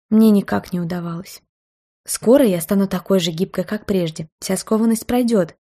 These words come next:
Очень хорошее упражнение. Сесть на пол, взяться обеими руками за пятки и высоко поднять ноги кверху. Но мне приходится подкладывать подушку, чтобы мой бедный копчик не очень страдал.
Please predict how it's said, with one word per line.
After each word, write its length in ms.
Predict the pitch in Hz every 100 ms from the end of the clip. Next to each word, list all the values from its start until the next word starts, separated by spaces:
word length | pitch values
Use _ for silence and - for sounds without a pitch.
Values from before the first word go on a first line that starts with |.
| _ _ _ _ _
Очень 220 | 196 202
хорошее 400 | 190 196 220 214
упражнение. 600 | 196 208 214 190 175 170 _ _ _ -
Сесть 320 | - 233 -
на 180 | 185 170
пол, 200 | 226 233 _
взяться 400 | 196 208 196 202
обеими 320 | 190 208 190
руками 420 | 185 190 196 180 170
за 160 | 190
пятки 540 | 190 170 170 - 202 - -
и 160 | 240
высоко 540 | 226 220 196 - 240 262
поднять 440 | 254 220 202 -
ноги 300 | 190 190 185
кверху. 640 | - 170 165 156 - 160 _ _ _
Но 80 | 226
мне 180 | 233 277
приходится 500 | 247 226 240 196 -
подкладывать 540 | 220 - 226 214 208
подушку, 580 | - 208 247 220 - 170
чтобы 280 | 165 185 170
мой 100 | 185
бедный 300 | 175 170 175
копчик 500 | - 226 226 - -
не 80 | 190
очень 300 | 180 - 175
страдал. 520 | - 196 180 165